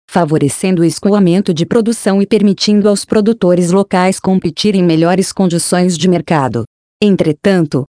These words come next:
o histórico de atrasos e contratempos levanta preocupações quanto à efetiva entrega da obra no prazo.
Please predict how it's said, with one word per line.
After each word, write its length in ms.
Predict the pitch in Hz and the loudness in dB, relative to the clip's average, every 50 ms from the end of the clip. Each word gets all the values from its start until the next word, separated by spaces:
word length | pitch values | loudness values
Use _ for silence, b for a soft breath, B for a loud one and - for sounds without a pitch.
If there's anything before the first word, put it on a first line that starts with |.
| _ | _
o 80 | - 214 | -2 -2
histórico 520 | 208 - - _ 220 202 190 180 170 - | -2 -2 -2 _ 0 0 0 0 0 -2
de 120 | 185 - 196 | 0 0 0
atrasos 560 | 180 - 175 175 175 175 175 165 185 175 160 | -2 0 0 0 2 0 0 0 -2 -2 -2
e 60 | 180 | -2
contratempos 680 | - 196 196 190 190 180 175 - 190 190 175 - 170 160 | -2 0 -2 0 0 0 0 2 0 0 2 0 0 0
levanta 500 | 185 180 175 165 151 185 208 220 - 165 | 2 0 0 0 0 0 0 0 0 -2
preocupações 880 | - - 185 185 180 - - - 180 165 - - 190 185 185 190 - | -2 0 -2 -2 -2 -4 -2 0 0 -2 -2 -4 -4 -2 -2 -4 -4
quanto 260 | - - 185 185 - | -2 -2 -2 0 2
à 80 | 190 175 | 2 0
efetiva 480 | 170 160 - 220 220 - - 185 165 | 2 0 -2 -4 -2 0 -2 0 2
entrega 440 | 190 202 196 - 170 165 165 143 175 | 0 0 0 0 -2 -2 0 -2 0
da 160 | 160 180 175 | 0 0 2
obra 260 | 175 190 190 175 208 196 | 2 2 2 0 0 0
no 80 | 196 | 0
prazo. 540 | 190 - - 127 123 120 117 104 - 110 107 | 0 0 0 0 0 0 -2 -4 -4 -6 -8